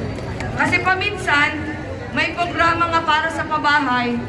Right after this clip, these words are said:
pero yung mahirap na mahirap, hindi niya naman kaya yung hulog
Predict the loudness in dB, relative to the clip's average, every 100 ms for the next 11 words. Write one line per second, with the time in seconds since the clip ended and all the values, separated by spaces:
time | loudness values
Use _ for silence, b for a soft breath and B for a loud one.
0 | -8 -10 -2 0 0 0 0 2 4 2
1 | 2 2 2 2 4 2 2 0 0 2
2 | 2 2 0 -2 0 2 2 0 0 -2
3 | -6 -8 -10 -10 -10 -4 -2 0 0 2
4 | 4 4 2